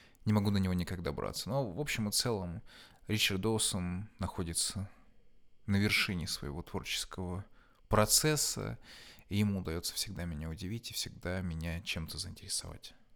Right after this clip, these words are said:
Замечательный автор, удачное сотрудничество с группой Circle, хорошие композиции и, в общем-то,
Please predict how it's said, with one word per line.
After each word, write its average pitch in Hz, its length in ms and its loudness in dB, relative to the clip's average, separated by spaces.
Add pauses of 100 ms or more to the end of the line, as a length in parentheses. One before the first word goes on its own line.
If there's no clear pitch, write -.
(100)
Замечательный 107 480 0
автор, 131 420 2 (800)
удачное 95 840 4
сотрудничество 131 920 0
с 101 60 -2
группой 95 300 -4
Circle, 127 560 -2 (420)
хорошие 120 420 8
композиции 135 1000 2 (580)
и, 143 200 0
в 131 100 -4
общем-то, 101 640 -4